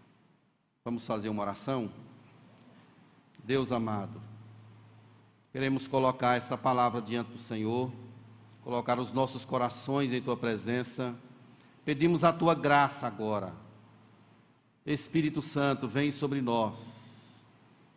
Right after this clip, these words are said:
Alimente a nossa vida com as verdades do teu evangelho.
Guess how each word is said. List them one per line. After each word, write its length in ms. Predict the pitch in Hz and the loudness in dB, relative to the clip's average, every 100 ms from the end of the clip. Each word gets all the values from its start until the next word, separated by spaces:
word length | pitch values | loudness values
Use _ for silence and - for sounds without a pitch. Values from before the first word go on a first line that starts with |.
| _ | _
Alimente 640 | - 135 156 151 170 180 175 | 2 4 6 8 8 8 4
a 40 | |
nossa 320 | 156 156 156 | 4 4 2
vida 300 | 135 135 147 | 2 2 2
com 120 | 139 143 | 2 2
as 120 | 120 | 2
verdades 440 | 135 123 127 123 | 0 2 4 2
do 80 | 123 | 0
teu 160 | 135 123 | 0 0
evangelho. 680 | 117 113 110 107 107 92 | 0 -2 -2 -2 -2 -4